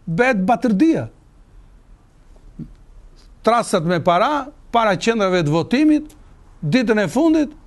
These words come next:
shpërndahen para dhe blihet vota. I kemi parë.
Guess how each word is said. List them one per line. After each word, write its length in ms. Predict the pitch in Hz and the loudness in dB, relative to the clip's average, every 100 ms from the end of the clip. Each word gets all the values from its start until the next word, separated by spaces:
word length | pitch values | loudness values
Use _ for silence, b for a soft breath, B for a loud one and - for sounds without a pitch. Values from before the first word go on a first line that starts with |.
| - - _ - - - - - - | -20 -20 _ -20 -20 -20 -20 -20 -20
shpërndahen 600 | - - 226 240 285 269 | -20 -6 -2 2 2 2
para 260 | 254 277 294 | 0 2 2
dhe 80 | 294 | 2
blihet 320 | 269 302 302 | 2 2 2
vota. 300 | 339 294 117 - - | 0 0 -2 -12 -10
I 100 | 165 | -4
kemi 240 | 208 226 | -2 -2
parë. 320 | - 269 170 | 0 0 0